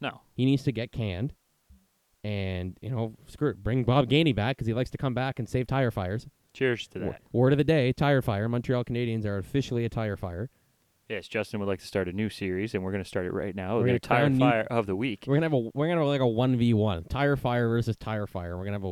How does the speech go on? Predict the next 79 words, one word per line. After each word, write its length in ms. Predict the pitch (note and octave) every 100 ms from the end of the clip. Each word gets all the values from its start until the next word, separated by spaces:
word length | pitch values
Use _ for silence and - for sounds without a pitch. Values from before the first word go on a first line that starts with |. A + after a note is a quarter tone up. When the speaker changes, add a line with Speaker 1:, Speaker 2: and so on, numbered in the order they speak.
| F2
Speaker 2:
like, 120 | G2+ F2+
a 140 | E2 - _ _ -
year, 340 | A2 A2+ B2+
end 200 | A#2 C#3+
of 60 | B2
the 60 |
year 260 | A#2 A#2+ A2 -
tire 320 | - A2+ A2
fire 280 | G2+ F#2 F2
champion. 480 | F#2 F2 E2 D#2+ - _ _ _ _ _ _ _ _
We're 80 | B2
gonna 140 | A#2 G#2+
go 140 | A2
week 300 | G#2 B2 A#2+
to 100 | A2+
week. 180 | A2 F#2+
Montreal 460 | C#3+ D3 D#3+ D3
is 100 | B2+
Speaker 1:
So 80 | -
you 200 | G#2+ A#2+
have 100 | B2+
to 100 | -
pick 160 | - B2+
one 160 | A#2+
and 100 | A2+
I 100 | G#2 A#2+
have 100 | B2+
to 80 |
pick 160 | B2 C3
one? 140 | C#3
Speaker 2:
Sure, 160 | B2+ B2+
Speaker 1:
Is 20 |
that 80 | A2
how 60 | A#2
Speaker 2:
we'll, 80 |
Speaker 1:
we're 60 | A#2+
Speaker 2:
we'll, 80 | B2
Speaker 1:
doing 120 | B2+
Speaker 2:
we'll 100 | C#3
Speaker 1:
it? 80 | B2+
Speaker 2:
compete 380 | C3+ G#2+ C#3 -
them, 200 | B2 A#2+
and 60 | A#2
then 100 | A2+
we'll 100 | A2+
put 240 | B2 A2
polls 320 | - A#2 A2+ A2
out, 160 | G#2+
or 40 | G#2+
we'll 140 | G#2+
get 160 | A2+ G#2+
our 100 | F#2+
guests 320 | A2 G2 -
to, 200 | G#2+ F#2 - _ _
to 80 | G#2+
choose 320 | - A2+ G#2
who 100 | A2+
the 80 | G#2
real 160 | A2
Speaker 1:
Yeah, 100 | B2+
Speaker 2:
tire 60 | A#2+
Speaker 1:
no, 140 | D3
no, 80 | D3
no. 100 | D#3+
I 40 | G#2+
Speaker 2:
fire 100 | C#3
Speaker 1:
like, 160 | E3+
Speaker 2:
is. 60 | -
Speaker 1:
I 60 | C#3
like 140 | D#3+
the 100 | G#2
poll 260 | - B2+ A2+
idea. 260 | F#2 E2+
We'll 140 | F2 C#3
be 80 | D3+
putting 220 | C#3+ A#2
polls 340 | - G#2+ G2
out. 120 | F#2+
Speaker 2:
So, 340 | B2 B2 G#2+